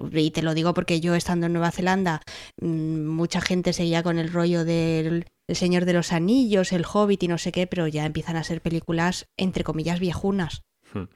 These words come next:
Speaker 1: Y la gente ya no va tanto por eso, sino porque, pues, realmente Nueva Zelanda es un sitio alucinante y es muy bonito, pero no tanto por las pelis.
Speaker 2: Claro, hombre, lo que pasa es que tú imagínate, para ciertos lugares, ¿no?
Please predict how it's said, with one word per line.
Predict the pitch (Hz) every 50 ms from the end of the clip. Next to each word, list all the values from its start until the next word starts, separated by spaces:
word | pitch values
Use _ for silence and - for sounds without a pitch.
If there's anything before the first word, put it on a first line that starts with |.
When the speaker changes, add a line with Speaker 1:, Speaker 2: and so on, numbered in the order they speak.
| _
Speaker 1:
Y | - 175 175 165 160 160
la | 160 160 156
gente | - 165 151 156 180 175 175
ya | 185 180
no | 180 190 185 180
va | 185 180 180
tanto | - 185 180 180 185 180 - - 175 165 -
por | 180 170
eso, | 170 175 - - - 190 202 220
sino | - - 196 165 165 156
porque, | - 151 - - - 151 143 147 - - -
pues, | - 160 147
realmente | 151 156 156 151 156 - 160
Nueva | 165 160 160
Zelanda | 160 - 170 170 170 170 175
es | 170
un | 170 180
sitio | 165 - 170 -
alucinante | 170 170 170 - 190 175 175 175 180 175 190 196
y | - 196 196
es | 185
muy | 180 180
bonito, | 160 156 151 147 151 - 165 156
pero | - 147 -
no | 151 151 151 156 151 - - -
tanto | - 165 160 156 156
por | 147 - 143
las | 156 151 -
pelis. | - 160 156 - - - - _ _ - - - - - - - - -
Speaker 2:
Claro, | 151 151 135 110 92
hombre, | 120 139 135 104 -
lo | - 117 104
que | 113
pasa | 104 123 -
es |
que | - 135
tú | 117 139
imagínate, | 139 143 139 - - 135 139 123 107 95 82
para | - 90 95 95 92 92
ciertos | - - 139 113 - 143 120 123
lugares, | 131 123 101 87 82 82 78 -
¿no? | 117 135 165